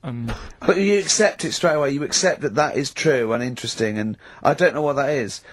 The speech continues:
Speaker 2: I mean, to me it sounds like a bit of cruelty towards
Speaker 1: No,
Speaker 2: animals.
Speaker 1: yeah, yeah. You know,
Speaker 2: 'Cause
Speaker 1: it's,
Speaker 2: that,
Speaker 1: it's
Speaker 2: that,
Speaker 1: fine.
Speaker 2: that, uh, uh, I mean,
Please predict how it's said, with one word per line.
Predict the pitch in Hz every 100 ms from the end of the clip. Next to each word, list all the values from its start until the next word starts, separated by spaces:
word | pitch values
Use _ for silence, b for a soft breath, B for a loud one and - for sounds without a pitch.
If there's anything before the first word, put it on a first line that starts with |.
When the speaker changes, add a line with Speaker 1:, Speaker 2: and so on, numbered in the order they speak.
| B
Speaker 2:
I | 147
mean, | 160
to | - 190
me | 190 196
it | 143
sounds | 180 185 139
like | 135
a | 139
bit | 131
of | -
cruelty | 165 147 117 123
towards | - 120 123
Speaker 1:
No, | 147
Speaker 2:
animals. | - 101 170 156
Speaker 1:
yeah, | 185 156
yeah. | 110 _
You | 175
know, |
Speaker 2:
'Cause | 170 151
Speaker 1:
it's, | 160
Speaker 2:
that, | 180 156
Speaker 1:
it's | 156
Speaker 2:
that, | 165
Speaker 1:
fine. | 160
Speaker 2:
that, | 160
uh, | 160 160
uh, | 156 160
I | 165
mean, | 165 160 147